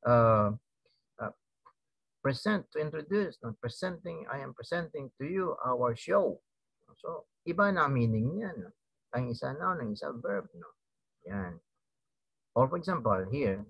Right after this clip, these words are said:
itong parang kakatawanan nito, uh, pag may nagtrabaho sa daan, sinasabi dyan palagi, Go slow, men at work. No? Baka mahulog ang car mo dyan.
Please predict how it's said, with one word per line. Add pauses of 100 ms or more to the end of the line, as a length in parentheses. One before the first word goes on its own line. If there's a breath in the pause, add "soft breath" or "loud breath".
(120)
itong
parang (420)
kakatawanan
nito, (520)
uh,
pag
may
nagtrabaho
sa
daan, (400)
sinasabi
dyan
palagi,
Go
slow, (560)
men
at
work.
No? (120)
Baka
mahulog
ang
car
mo
dyan.